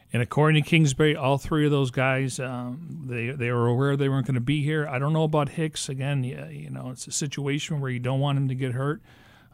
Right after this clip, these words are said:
Um, you don't want him. He's not gonna be a distraction. He's a great leader.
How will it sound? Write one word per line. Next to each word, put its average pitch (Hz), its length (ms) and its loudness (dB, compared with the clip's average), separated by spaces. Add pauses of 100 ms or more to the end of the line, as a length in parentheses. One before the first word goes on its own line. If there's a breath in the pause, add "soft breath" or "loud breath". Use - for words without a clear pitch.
(120)
Um, 127 420 -8
you 127 80 -4
don't 131 180 -2
want 135 220 0
him. 139 240 -2
He's 117 240 -4
not 139 180 2
gonna 165 140 0
be 151 120 2
a 143 40 2
distraction. 131 600 -2
He's 117 100 -2
a 120 60 -4
great 127 260 -2
leader. 131 420 0